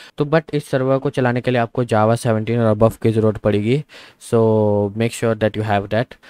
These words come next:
तो सर्वर फाइल डाउनलोड करने के बाद आप इसको ओपन कर लीजिए। ओपन करने के बाद इसको थोड़े से फाइल्स बनाएगा, like, uh, libraries, logs, versions, ula and server dot properties। टाइम लगेगा थोड़ा, अब ये बन चुकी है, आप देख सकते हैं। आप ula dot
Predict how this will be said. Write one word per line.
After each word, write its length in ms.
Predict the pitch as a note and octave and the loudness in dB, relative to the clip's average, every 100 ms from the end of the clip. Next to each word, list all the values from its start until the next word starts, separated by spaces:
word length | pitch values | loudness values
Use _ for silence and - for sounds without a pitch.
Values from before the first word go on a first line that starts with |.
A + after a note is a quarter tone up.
| - _ _ | -20 _ _
तो 340 | A#2+ A2+ A2 - | -4 -2 -2 -2
सर्वर 460 | C3+ B2+ C3+ C#3 C#3 | 0 4 4 4 2
फाइल 320 | - C3 B2 | 2 2 2
डाउनलोड 280 | B2 A#2+ B2 | 2 2 2
करने 220 | B2+ A#2+ | 0 -2
के 100 | A#2 | 0
बाद 320 | A2 C3 C3 A#2+ | 6 8 8 6
आप 180 | A2+ | -2
इसको 200 | A2+ - - | -4 -6 -6
ओपन 300 | G#2+ A2 G#2+ | -4 -6 -4
कर 120 | G#2 | -2
लीजिए। 420 | G#2 G#2 A#2+ D#3+ _ _ _ _ _ _ | -2 -2 -2 -4 _ _ _ _ _ _
ओपन 260 | A#2+ A#2+ C3 | -4 -2 -2
करने 220 | C3+ B2+ | -2 -2
के 80 | B2+ | -4
बाद 220 | B2+ B2+ | -2 -2
इसको 240 | C3+ - C#3 | -4 -8 -6
थोड़े 220 | C#3 B2+ | -6 -6
से 100 | B2+ | -6
फाइल्स 340 | B2+ A#2+ A2+ | -2 -2 -2
बनाएगा, 480 | A2+ A2 G#2 A#2 C#3 _ - | -8 -8 -6 -6 -6 _ -8
like, 300 | G#2+ G#2+ - | -6 -6 -2
uh, 140 | G#2+ G#2+ | -2 0
libraries, 560 | G#2+ G2+ A2 G#2+ - | -2 -2 -4 -4 -2
logs, 300 | G#2+ G#2+ G#2 G#2 | 0 0 -2 -6
versions, 480 | G#2 G#2 G#2+ G#2 - | -4 -4 -6 -8 -12
ula 300 | G#2+ G#2 G#2 F#2+ - | -8 -6 -6 -6 -12
and 120 | G#2+ G#2 | -14 -4
server 220 | G#2+ G#2 | -2 0
dot 100 | G2+ | -2
properties। 480 | - G2 _ F#2+ F#2 - - _ | -4 -6 _ -10 -10 -14 -20 _
टाइम 220 | A2+ C3 | -2 0
लगेगा 260 | B2 A#2 A#2+ | 0 -2 -4
थोड़ा, 300 | A#2+ B2 C3+ | -2 -2 -4
अब 160 | A2 G#2+ | -6 -2
ये 100 | A2+ | -2
बन 200 | G#2+ A#2 | 0 -2
चुकी 240 | B2+ B2+ | -4 -4
है, 240 | B2 A#2 G#2+ | -4 -4 -6
आप 100 | G#2 | -2
देख 200 | A2+ A#2 | 0 0
सकते 280 | A#2+ _ A#2+ | -4 _ -2
हैं। 80 | |
आप 220 | B2 A2+ - | 0 -2 -4
ula 280 | A2+ A2+ B2 | -2 2 2
dot 160 | B2 | 0